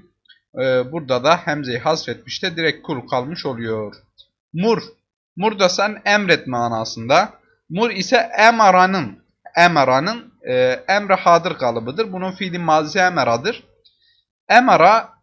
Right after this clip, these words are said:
bunu da, e, normal bir şekilde emir kalıbına soktuğumuzda aslında u umur olmalıydı. U umur. Yine Araplar da buradan da hemzeyi hasfettikleri için mur kalmış oluyor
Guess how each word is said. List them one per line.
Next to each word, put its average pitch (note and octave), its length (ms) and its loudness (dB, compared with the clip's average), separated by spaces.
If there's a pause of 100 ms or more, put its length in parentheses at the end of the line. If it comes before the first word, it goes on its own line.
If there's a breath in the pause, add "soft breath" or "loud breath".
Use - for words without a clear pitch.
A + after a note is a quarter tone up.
bunu G3 340 -4
da, D#3 440 4
e, C3+ 360 0
normal D#3 760 0
bir C3+ 120 -10
şekilde C3 520 -4
emir F#3 400 -4
kalıbına B2 500 -4
soktuğumuzda D#3 800 -6
aslında A3 400 -2
u G#3+ 260 -8
umur F3 240 -2
olmalıydı. B2+ 880 -2
U D#3+ 260 -2
umur. C3+ 280 -4 (720)
Yine G#3 160 -6
Araplar F3 500 0
da D#3 160 0
buradan D#3 320 -4
da C3+ 140 -2
hemzeyi D3 320 -4
hasfettikleri B2 920 -6
için A2 440 -8
mur D3+ 380 -6
kalmış C#3+ 400 -6
oluyor F3+ 380 -4